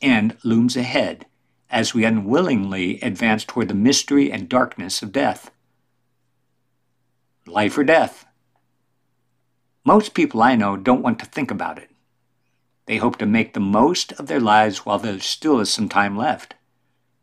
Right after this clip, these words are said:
The prophet Isaiah well described the live for the now mentality of this generation,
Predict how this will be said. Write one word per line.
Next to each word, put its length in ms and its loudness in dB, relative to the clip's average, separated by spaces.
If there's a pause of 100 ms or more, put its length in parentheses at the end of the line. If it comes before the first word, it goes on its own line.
(280)
The 100 -10
prophet 400 2
Isaiah 400 2
well 260 4
described 720 2 (580)
the 220 4
live 380 2
for 180 -6
the 100 -4
now 280 4
mentality 680 -4
of 220 -16
this 180 -4
generation, 840 -4